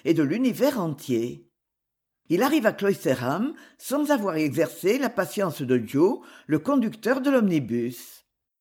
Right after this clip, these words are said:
Contrairement à son habitude, il traverse rapidement le pont, comme s'il faisait une promenade à la Crisparkle, et le voilà entré en ville sans avoir excité l'attention, et, chose étrange, sans avoir l'air de désirer l'exciter.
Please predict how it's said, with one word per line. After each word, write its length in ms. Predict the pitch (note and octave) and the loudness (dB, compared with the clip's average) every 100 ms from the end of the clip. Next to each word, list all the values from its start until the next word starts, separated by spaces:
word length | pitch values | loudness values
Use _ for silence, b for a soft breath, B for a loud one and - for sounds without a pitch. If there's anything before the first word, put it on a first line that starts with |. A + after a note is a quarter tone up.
| _ _ _ - | _ _ _ -6
Contrairement 560 | A3+ C4+ D#4 C#4+ C#4 B3+ | -4 0 2 2 0 0
à 140 | F3 | 0
son 180 | F3 D3+ | 0 0
habitude, 680 | C3 C3 C3 D3 G#3+ C#4 D#4 B - | 2 0 2 2 2 -2 -6 B -6
il 140 | E3+ | -4
traverse 460 | F#3 G#3+ A#3+ A#3 D#3 | -2 0 0 -2 -4
rapidement 560 | G3 G#3+ B3+ A#3+ G3+ | -2 0 0 0 2
le 120 | D3 | 2
pont, 440 | B2+ - D3+ A#3 - _ | 0 0 0 -2 -6 _
comme 200 | B3+ D4+ | 2 2
s'il 200 | D#4+ D4+ | 0 -2
faisait 280 | B3 B3+ A#3 | 0 -2 -2
une 240 | A#3 D3+ C#3 | -2 -4 -2
promenade 560 | A3 A#3+ G3 G3+ D#3+ | 0 0 2 0 2
à 60 | C3 | 2
la 80 | B2+ | 2
Crisparkle, 920 | A#3 B3+ E3 B2+ - C3 E3 E4 - B B B - | -2 -4 -4 -4 -2 0 0 -2 -6 B B B 0
et 120 | D#3+ | 2
le 100 | F#3+ | 4
voilà 340 | D4 C#4 D#3+ | 4 4 4
entré 340 | G3+ A#3+ G3 D3+ | 2 -2 -2 0
en 140 | C3+ | 0
ville 400 | A#2+ D#3 A#3+ D4+ B B | 2 0 0 -4 B B
sans 300 | - C4 D4+ | -4 0 2
avoir 220 | D4 A#3+ | 2 2
excité 440 | G#3+ G#3 F3+ E3 F3+ | 0 0 -6 -2 0
l'attention, 800 | C#3 C#3 B2+ C3 - D#3+ C4+ - b b _ | 0 0 -2 -2 0 0 0 -6 b b _
et, 180 | G#3 D4 | 2 2
chose 320 | - A#3+ E3 | 2 2 2
étrange, 600 | D#3 A2 C3+ F#3 B3+ C#4+ D#4 B B | -2 -2 -2 -2 -2 -4 -8 B B
sans 340 | - C#4+ D4+ B3+ | -8 -4 0 2
avoir 300 | E3+ D#3+ D3 | 4 2 4
l'air 260 | D#3+ C#4 | 2 2
de 120 | A3+ E3 | 0 0
désirer 460 | G#3+ G#3 G#3 G3 | 0 0 0 2
l'exciter. 840 | D4 C#4+ - D#3 - A#2+ A#2 - | 0 -2 -4 -6 -2 -2 -2 -6